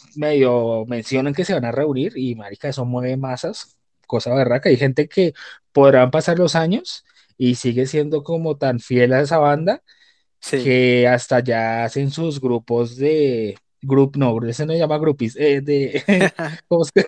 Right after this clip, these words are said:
Speaker 1: <laughs> Como de fans,
Speaker 2: Grupos de
Speaker 1: o sea,
Speaker 2: fans.
Speaker 1: como club de fans, sí.
Speaker 2: Sí, sí, sí, los
Speaker 1: Sí,
Speaker 2: clubs de
Speaker 1: groupies es
Speaker 2: fans.
Speaker 1: otra cosa. <laughs>
Speaker 2: Sí,
Speaker 1: Y
Speaker 2: da,
Speaker 1: ahorita
Speaker 2: no.
Speaker 1: con tan, <laughs> con esa ba-, tanta banda coreana, con todos esos grupos coreanos y todas esas bandas, eh,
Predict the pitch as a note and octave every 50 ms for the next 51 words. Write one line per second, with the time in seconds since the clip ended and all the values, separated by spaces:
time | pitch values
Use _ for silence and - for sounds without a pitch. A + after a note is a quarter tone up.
0 | - - G#3+ G3 - G#3 G3+ - - - - - _ _ _ - D3 - D#3+ D3
1 | D3 D3 D3 C#3+ C#3+ C3+ - F#3 A#3+ C#4+ - E3+ E3 F#3+ G3 - - C#3 C3+ C3+
2 | C3 C#3+ C#3 - D#3 D3+ C#3 - F#3 F3+ F3+ F#3+ F3+ A3 G#3+ F3+ C#3 - - F#3
3 | E3 C3 A2+ - _ G3 F#3+ E3 F3 D#3 C#3 C3 B2+ B2+ B2 - C#3 B2+ C3 B2+
4 | C#3 C3+ C3+ B2+ D3 C#3 D#3 D3+ C#3+ C#3 C#3 - C#3+ C#3 - B2 - - - _
5 | D#3 C#3+ - _ E3 - - F3 - - _ _ - _ _ _ _ _ _ -
6 | - - - - A3 A3 - C#3+ D3 D3 D3+ C#3+ D3 D3 C#3+ G3 G3+ F#3+ - -
7 | E3+ E3 E3 - _ _ _ _ _ _ _ _ _ _ _ _ - - - -
8 | - G3+ - - _ - - E3+ E3 E3 D#3+ D#3+ D#3+ D#3+ D#3+ - E3+ E3 D#3+ -
9 | D#3+ E3 F3 F3 F#3 F#3 - - F#3+ D#3+ C3+ B2+ C3 D3 G3+ - - _ _ _
10 | _ _ _ _ _ D3+ C#3+ C#3 C#3 C#3 C3 C3 C3 C3 B2 - D#3 C#3 D3 D3
11 | D3+ D#3 D#3 D3+ - D#3+ E3 - - - E3+ D3+ B2 B2 B2 B2 B2+ B2+ C3 C#3+
12 | C3+ C3+ C3 - - C3+ B2+ B2 B2 A#2+ A#2+ A#2+ A#2 - B2 A#2+ A#2 B2 C#3 C3+
13 | C#3 C3+ C3 C3+ C3+ C3+ C3+ C3 B2+ B2 - D#3 D3 C#3 C#3 B2+ A#2+ A2+ A2 G#2+